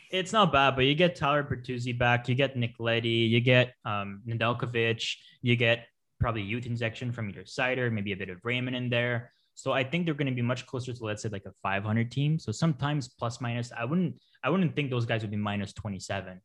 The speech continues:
I think minus maybe eight, min-, minus nine is definitely a possibility. But I think this team is gonna be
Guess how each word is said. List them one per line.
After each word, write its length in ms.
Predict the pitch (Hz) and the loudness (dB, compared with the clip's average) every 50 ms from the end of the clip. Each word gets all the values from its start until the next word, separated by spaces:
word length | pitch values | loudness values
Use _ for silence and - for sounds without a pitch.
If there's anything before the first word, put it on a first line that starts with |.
| _ _ _ | _ _ _
I 80 | 127 117 | -10 -6
think 220 | - 117 104 104 | -4 -4 -4 -2
minus 420 | 107 101 101 98 95 90 - - - _ _ _ _ _ _ | -2 -2 0 -2 -2 -4 -8 -14 -18 _ _ _ _ _ _
maybe 240 | 113 98 98 - - | -2 -2 -2 -4 -6
eight, 200 | 151 147 143 135 | -6 -6 -6 -6
min-, 340 | 123 107 104 101 98 104 120 | -6 -10 -10 -10 -12 -12 -14
minus 280 | 123 101 92 - - 147 | -16 -18 -18 -14 -8 -6
nine 340 | 147 143 143 143 143 143 139 135 | -4 -4 -2 -2 -4 -6 -6 -8
is 100 | 131 120 | -8 -6
definitely 300 | 139 131 127 - 139 127 | -6 -6 -6 -6 -8 0
a 100 | 123 - | 2 2
possibility. 640 | 131 131 120 - 127 127 127 127 127 123 127 123 | 2 2 -2 -4 -6 -6 -6 -6 -4 -4 -4 -4
But 200 | 120 123 175 - | -4 -4 -6 -6
I 60 | 113 | -6
think 220 | 113 - 160 165 151 | -6 -4 -4 -2 -2
this 180 | 147 123 - | -2 -4 -4
team 320 | - - 123 120 117 113 110 | -4 -2 0 2 2 2 0
is 80 | 104 | -2
gonna 180 | 110 117 107 107 | -2 -2 -2 -2
be 320 | 101 107 104 101 98 - | -2 -2 -2 -2 -4 -4